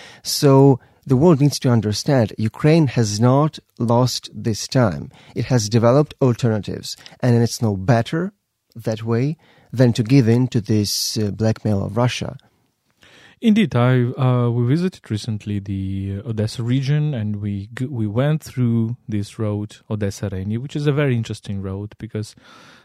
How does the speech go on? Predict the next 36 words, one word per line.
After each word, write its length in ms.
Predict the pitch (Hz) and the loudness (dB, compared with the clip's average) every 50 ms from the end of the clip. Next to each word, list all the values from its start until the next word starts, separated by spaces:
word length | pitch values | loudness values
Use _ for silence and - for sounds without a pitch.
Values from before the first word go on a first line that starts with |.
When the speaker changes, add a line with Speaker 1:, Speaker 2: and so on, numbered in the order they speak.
| _ - | _ -10
Speaker 2:
at 180 | 120 - - - | -8 -8 -6 -4
one 240 | 127 127 127 127 | -2 -2 0 0
moment 460 | 123 117 110 110 107 104 101 101 101 - | 0 0 -2 -2 -2 -2 -4 -4 -6 -6
it 80 | - | -8
actually 400 | 104 104 - - - 104 104 - | -8 -8 -8 -10 -8 -8 -8 -4
enters 400 | - 120 113 110 - 107 98 98 | -4 -2 -2 -2 -4 -6 -8 -6
the 80 | 104 107 | -6 -8
Moldovan 500 | 98 98 98 95 104 98 92 95 92 92 | -6 -6 -8 -6 -6 -8 -8 -10 -12 -12
territory, 560 | - 98 92 95 127 107 101 104 107 104 110 | -12 -14 -8 -2 0 0 0 0 -2 -8 -10
Speaker 1:
Mm-hmm. 100 | - - | -10 -8
Speaker 2:
and 180 | 120 110 104 107 | -8 -6 -6 -6
it 200 | - 120 104 - | -8 -10 -10 -10
is, 240 | 104 - - - _ _ - _ | -12 -12 -14 -20 _ _ -20 _
it 160 | - 107 98 - | -10 -10 -8 -8
is 180 | 98 - - | -10 -10 -8
right, 420 | 107 104 107 113 107 107 107 110 - | -8 -2 0 0 0 0 0 -2 -4
it 220 | - 110 104 - | -8 -10 -10 -10
is 180 | 104 - - - | -14 -14 -14 -12
kind 300 | - - 120 117 117 120 | -4 -2 0 0 0 0
of 140 | 110 104 | -2 -2
a, 180 | 107 101 104 101 - _ _ - - - - _ _ | -4 -4 -4 -6 -8 _ _ -20 -20 -20 -20 _ _
this 200 | - 107 - - | -6 -6 -6 -6
transit 580 | _ - 143 127 120 110 107 110 104 - - | _ 2 2 4 4 2 0 -2 -4 -4 -4
route. 380 | - 107 104 101 101 - - - - _ - - - _ _ _ _ - | -2 0 0 0 -2 -4 -10 -18 -20 _ -20 -20 -20 _ _ _ _ -2
Well, 180 | 117 104 101 | -2 0 0
you're 240 | 98 98 101 101 - | 0 0 -2 -2 0
actually 380 | 135 139 139 - - - 131 123 | 0 -2 -2 -2 -4 -2 0 0
in 100 | 123 117 | 2 2
Moldova, 560 | 117 113 107 107 113 104 101 98 101 98 98 | 0 0 0 0 -2 -2 -2 -2 -4 -6 -4
but 160 | 101 95 - | -6 -6 -6
still 280 | - - - 131 117 107 | -8 -10 -6 -4 -4 -2
<laughs> 140 | 104 95 | -2 -2
the 80 | 95 113 | -2 -2
road 380 | 104 87 135 139 117 113 - - | 0 0 0 0 0 -2 -4 -6
is, 280 | 104 98 - - - | -6 -6 -6 -12 -12
is 280 | - 113 101 95 - | -8 -8 -8 -8 -10